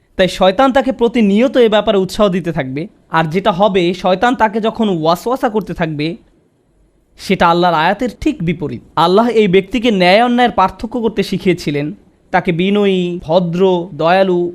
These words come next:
এবং ন্যায় অন্যায়ের পার্থক্য করতে শিখিয়েছিলেন। কিন্তু শয়তান তাকে অনুপ্রেরণা দেওয়া শুরু করে, তখন সে চায় ওই ব্যক্তি তাকে অনুসরণ করুক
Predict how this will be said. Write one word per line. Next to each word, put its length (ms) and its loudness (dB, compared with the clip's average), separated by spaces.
এবং 220 0
ন্যায় 240 4
অন্যায়ের 280 2
পার্থক্য 540 -4
করতে 220 -2
শিখিয়েছিলেন। 680 -2
কিন্তু 180 0
শয়তান 640 2
তাকে 200 0
অনুপ্রেরণা 520 2
দেওয়া 160 2
শুরু 300 -4
করে, 380 0
তখন 380 2
সে 180 0
চায় 480 2
ওই 200 4
ব্যক্তি 320 0
তাকে 200 -2
অনুসরণ 460 0
করুক 260 -8